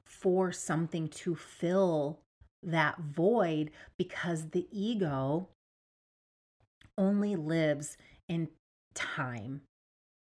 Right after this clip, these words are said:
It can only survive in time. So if you're only living attached to your thoughts and not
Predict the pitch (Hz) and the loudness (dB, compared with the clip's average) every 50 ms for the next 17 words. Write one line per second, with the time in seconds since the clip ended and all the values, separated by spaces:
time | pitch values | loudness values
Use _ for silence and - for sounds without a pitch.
0 | _ - 196 196 - - 214 208 208 - 185 180 180 180 175 165 160 - - 175 | _ 0 0 0 0 0 -2 -2 0 0 0 0 2 0 0 -2 -4 -4 -4 -4
1 | 156 151 139 151 139 131 135 135 135 131 127 143 147 139 - - - - 160 143 | -4 -2 -2 -2 0 0 0 0 0 -2 -4 -4 -6 -6 -6 -8 -6 -4 -2 -2
2 | 127 123 120 120 143 - - - - - - - 196 - 175 175 - 214 214 - | -2 -2 -4 -4 -6 -8 -12 -16 -20 -18 -8 -4 -2 -2 -2 -2 -4 -4 -6 -4
3 | - 185 180 180 185 190 196 190 170 156 151 143 143 160 165 175 185 - 160 - | -4 -2 0 0 2 2 0 0 0 0 -2 -2 -2 -2 -2 -2 -4 -4 -6 -8
4 | - - - - 120 123 156 - - - - - - - - - 185 175 160 156 | -8 -10 -6 -4 -2 -2 -2 -4 -8 -10 -12 -14 -16 -8 -2 -2 0 0 0 -2
5 | 147 - - - 117 120 123 147 175 185 - - - - - - - _ - 156 | -4 -6 -6 -6 -4 -4 -4 -4 -6 -6 -8 -12 -18 -20 -20 -20 -10 _ -2 0
6 | 147 156 160 135 139 165 175 - - | 0 0 0 0 0 0 -2 -2 -4